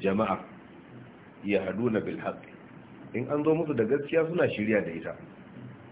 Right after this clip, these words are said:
Yahduna bil haqqi. Wato suna shirya da gaskiya. Wa bihi ya'dilun.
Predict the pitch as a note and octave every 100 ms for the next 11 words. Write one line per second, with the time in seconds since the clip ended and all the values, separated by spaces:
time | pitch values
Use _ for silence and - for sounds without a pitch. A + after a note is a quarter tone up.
0 | - - - - - - - - - G2
1 | G#2 G2+ G#2 A#2+ D3+ D3 C#3 C#3 A#2 G2
2 | A2+ G#2 G2 A#2+ - - - - - -
3 | - - - - - - - - - G2
4 | G2 - G#2+ A2+ B2+ D3 C3+ C3+ C3+ -
5 | - - - - - - - - - -
6 | - G#2 A2+ C#3 C3 B2+ A2 F#2 F#2 -
7 | G#2 G2 - - - - - - - -
8 | - - - - - - - - - -
9 | - G2 G#2+ A2+ C#3+ C3 C3 B2 G2+ G#2+
10 | G#2+ G#2 F2